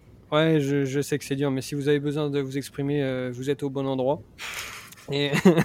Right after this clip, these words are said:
<laughs> euh, après, moi, je voulais quand même revenir, euh, avec vous sur cette première mi-temps, parce que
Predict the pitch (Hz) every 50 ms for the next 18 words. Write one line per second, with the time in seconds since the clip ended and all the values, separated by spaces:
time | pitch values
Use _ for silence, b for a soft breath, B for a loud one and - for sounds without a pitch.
0 | - - - 208 247 - - - 247 214 - - - - - 143 143 147 147 151
1 | 156 - - - - 170 165 - - 208 202 208 196 165 160 165 175 175 160 190
2 | 190 190 180 170 175 175 175 196 190 175 160 151 147 147 - 160 160 165 156 165
3 | 190 180 - 156 135 - 143 - - - 151 151 156 156 156 147 - 180 190 196
4 | 170 143 - - - 147 143 147 147